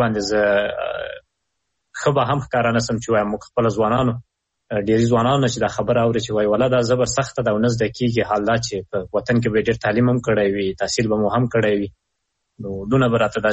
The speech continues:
ژبه سخته سي چې دوه کاله او درې کاله به هم دلته تېر کړي وي، بیا به هم په همدې به ځان رفع مسؤلیت به کوو چې وایي دا نه زده کېږي. د فرصتونو په هکله ښېګڼه دا ده چې په، سره له دې چې د ادغام په پروسه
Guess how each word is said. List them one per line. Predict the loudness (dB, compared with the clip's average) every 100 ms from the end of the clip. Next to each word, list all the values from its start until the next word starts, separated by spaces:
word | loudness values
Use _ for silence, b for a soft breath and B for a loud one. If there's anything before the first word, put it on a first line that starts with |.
| 0
ژبه | 0 0
سخته | -2 -4 -4
سي | -6 -6
چې | -2
دوه | -2 0
کاله | -2
او | 0
درې | -2 0
کاله | 0
به | 0
هم | 0 0
دلته | -2 -4
تېر | -6 -2
کړي | 0 0
وي، | 2 0
بیا | 0
به | 0 2
هم | 2 0 -4 -10 -18 _ _ -4
په |
همدې | -2 2 2 2
به | 2 0 0
ځان | -2 -2 -2 -2
رفع | -2 0 -2
مسؤلیت | -2 0 0
به | 0 0
کوو | 0 0
چې |
وایي | 0 0 2
دا | 2
نه | 2
زده | 0 -6 -10
کېږي. | -14 -14 _ _ B B B -8
د | -4
فرصتونو | -2 -2 0 2 2
په | 0 0
هکله | 0 -2 -2
ښېګڼه | -2 0 0 2 0
دا |
ده | 0 -2
چې | -4 -6
په، | -4 -4 -10 _ -20 _ -6 -4 -2
سره | 0 2
له | 0
دې | 0 -4
چې | -4 -2
د | -2
ادغام | -2 0 0 -2
په | -4
پروسه | -6 -4